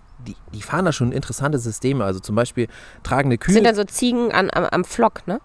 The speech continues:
Speaker 1: Nee, die sind in so einem kleinen, äh, Holzverschlag, wo die dann in so, wie so ein, ich sag mal, wie so ein Kälber-Iglu, nur in, in Holz,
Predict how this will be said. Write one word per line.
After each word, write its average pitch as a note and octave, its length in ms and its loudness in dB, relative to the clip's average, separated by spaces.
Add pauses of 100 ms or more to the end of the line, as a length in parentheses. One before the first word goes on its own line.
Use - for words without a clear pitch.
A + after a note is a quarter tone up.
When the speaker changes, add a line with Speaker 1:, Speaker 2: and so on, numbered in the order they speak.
Speaker 1:
Nee, C3+ 280 8
die A#2+ 120 2
sind A#2 180 2
in A2+ 80 2
so G#2+ 120 -4
einem G2+ 60 -4
kleinen, A#2 360 2
äh, A#2+ 180 -6
Holzverschlag, A#2+ 720 2
wo A2 180 -8
die A2 120 -4
dann A2+ 140 0
in A2+ 100 0
so, G#2+ 200 -2
wie A#2 80 -4
so A#2 100 2
ein, A#2+ 140 -2
ich B2+ 80 -10
sag C3+ 80 0
mal, B2+ 100 2
wie A#2+ 60 -2
so A#2+ 80 0
ein A2+ 60 -2
Kälber-Iglu, C3+ 640 0
nur A#2 200 0
in, A2+ 160 -2
in G#2+ 280 -2
Holz, - 340 0